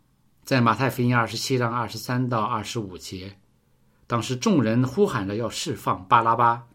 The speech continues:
比拉多说：“我看不出这人犯了什么罪，他是无辜的。”那些人，包括宗教领袖们，却对比拉多极力喊着说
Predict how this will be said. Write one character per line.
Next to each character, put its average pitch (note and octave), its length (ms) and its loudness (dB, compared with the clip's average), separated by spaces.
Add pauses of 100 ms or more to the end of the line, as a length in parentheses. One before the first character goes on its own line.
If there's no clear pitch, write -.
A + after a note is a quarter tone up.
(680)
比 F#2+ 100 -16
拉 G2 140 -6
多 A2 140 -2
说 A#2 460 -6 (420)
：“我 B2 180 -4
看 F3 300 -2
不 A2 80 -8
出 B2+ 140 -6
这 B2 120 -2
人 G2+ 140 -4
犯 G#2 240 -4
了 F#2+ 80 -4
什 F#2 140 -12
么 F#2 100 -12
罪， G2 300 -8
他 B2 100 -10
是 A#2+ 120 -8
无 A#2 180 -4
辜 D#3 240 -4
的。” - 180 -10 (920)
那 A#2+ 160 -2
些 G2+ 220 -6
人， F2+ 280 -12 (300)
包 F#3 140 0
括 F#3 120 -2
宗 D3 160 0
教 B2+ 140 0
领 D2+ 160 -10
袖 G#2 180 -10
们， F#2 160 -12 (480)
却 - 220 -10
对 G2 180 -4
比 F#2 160 -12
拉 F2+ 160 -12
多 F#2 260 -14
极 A2 340 -6
力 C3+ 180 0
喊 D#2 300 -10
着 F#2+ 80 -16
说 G2+ 360 -8